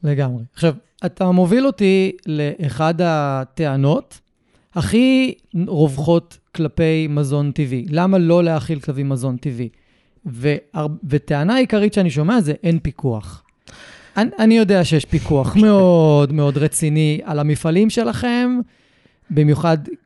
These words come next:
Speaker 1: כל מי שיש לו מזון טבעי. יש פיקוח מאוד רציני.
Speaker 2: אז, אז אני אומר, כמפעל יצרני של מזון,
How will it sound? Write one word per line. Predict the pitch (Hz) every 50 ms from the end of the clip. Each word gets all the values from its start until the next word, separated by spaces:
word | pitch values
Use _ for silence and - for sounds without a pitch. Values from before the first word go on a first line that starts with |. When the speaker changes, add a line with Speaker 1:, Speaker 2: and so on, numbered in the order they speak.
| _ _ - -
Speaker 1:
כל | 240 247
מי | 240 247
שיש | - - 214 185 -
לו | 190 170
מזון | 165 156 135 156 151 147
טבעי. | - 151 135 - - _ _ _ -
יש | - - 254 - - -
פיקוח | - - - - - 220 202 170 147 147
מאוד | 151 - _ - 214 196 170
רציני. | 156 135 - - - - - - - _ _ _ _ -
Speaker 2:
אז, | 92 92 80 87 - -
אז | 95 80 90
אני | 90 90 90
אומר, | 87 90 90 85 82 76 73 _ _
כמפעל | - 113 90 92 85 - - - - 110 131 139 143 147
יצרני | 143 131 - - - - 104 95 95 95 98 104 110 117 120
של | 117 - - 95 90
מזון, | 90 87 87 80 82 98 85 76 73